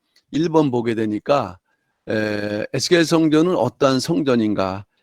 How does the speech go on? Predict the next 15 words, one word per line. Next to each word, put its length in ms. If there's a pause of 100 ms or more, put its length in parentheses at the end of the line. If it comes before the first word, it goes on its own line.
(260)
에, 140
먼저 280
장소와 680
시기를 720
공부하기 600
전에 400 (500)
에스겔 420
성전을 1040
우리가 360 (400)
간략하게 840 (340)
좀 240
정의를 480
내리면서 760 (300)
일단 500
나가보자. 800